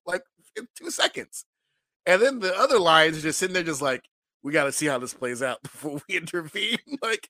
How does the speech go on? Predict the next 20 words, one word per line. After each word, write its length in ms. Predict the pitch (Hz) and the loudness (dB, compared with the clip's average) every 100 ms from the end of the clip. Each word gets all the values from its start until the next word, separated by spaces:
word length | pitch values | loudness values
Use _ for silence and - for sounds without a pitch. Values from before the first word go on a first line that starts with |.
| _ | _
it 360 | 311 - 302 - | -6 -4 -4 0
takes 220 | 262 285 | 0 0
them, 140 | 330 | -2
like, 180 | 262 233 - 240 | 0 0 2 4
five 340 | 240 269 226 | 8 8 6
<laughs> 20 | |
minutes 260 | 196 277 233 | -2 -2 -4
to 80 | 180 | -6
do 280 | 185 240 | -4 -6
anything. 520 | 311 254 - 175 156 - - 240 254 - | -4 -4 -2 -2 -2 -12 -18 -14 -8 -2
Like, 100 | 208 | 4
y'all 140 | 254 | 6
didn't 160 | 294 269 | 6 4
notice 280 | 240 285 220 | 4 4 2
that 120 | 233 | 2
other 160 | 226 254 | 4 2
li-, 180 | 254 226 | 2 4
y'all 260 | 294 302 | 6 6
lions, 540 | 254 320 370 247 160 151 | 6 6 6 4 -2 -2
y'all, 180 | 233 | 0